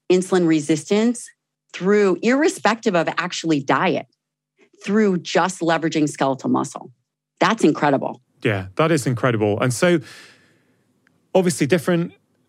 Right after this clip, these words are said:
Speaker 2: people of different fitness
Speaker 1: Mm-hmm.
Speaker 2: levels will listen to this show, right? So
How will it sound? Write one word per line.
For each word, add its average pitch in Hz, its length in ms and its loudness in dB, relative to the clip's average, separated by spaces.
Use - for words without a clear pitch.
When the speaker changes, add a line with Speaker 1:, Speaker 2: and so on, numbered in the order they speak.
Speaker 2:
people 143 500 0
of 120 140 -4
different 143 300 -2
fitness - 320 -2
Speaker 1:
Mm-hmm. 175 80 2
Speaker 2:
levels 202 300 2
will 120 80 0
listen 120 280 -2
to 117 120 -4
this 104 180 -2
show, 107 440 -2
right? 123 240 0
So - 60 -14